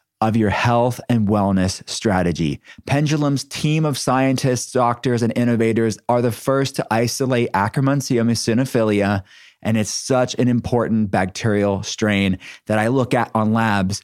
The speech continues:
all the time because I wanna make sure that you have optimal Akkermansia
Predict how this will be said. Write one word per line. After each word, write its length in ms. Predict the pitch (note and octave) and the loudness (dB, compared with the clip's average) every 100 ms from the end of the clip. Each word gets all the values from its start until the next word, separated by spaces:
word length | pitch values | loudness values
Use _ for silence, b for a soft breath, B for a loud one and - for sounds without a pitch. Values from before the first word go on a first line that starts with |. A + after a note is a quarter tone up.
| _ - | _ -4
all 120 | A#2+ | -2
the 60 | G2+ | 0
time 240 | A#2 D#3 | 0 2
because 160 | G2+ G2 | 0 0
I 60 | |
wanna 160 | A2 B2 | 0 2
make 160 | B2+ | 0
sure 180 | A#2 C3 | 0 0
that 120 | A2 | 0
you 120 | F2+ G#2+ | 2 0
have 120 | G2 | 0
optimal 520 | - G#2+ - A2 G#2 - | 0 -2 0 -2 0 0
Akkermansia 880 | F#2+ G#2 G#2 G2+ - G#2+ G2+ F#2+ | -2 0 0 -2 -2 0 0 -2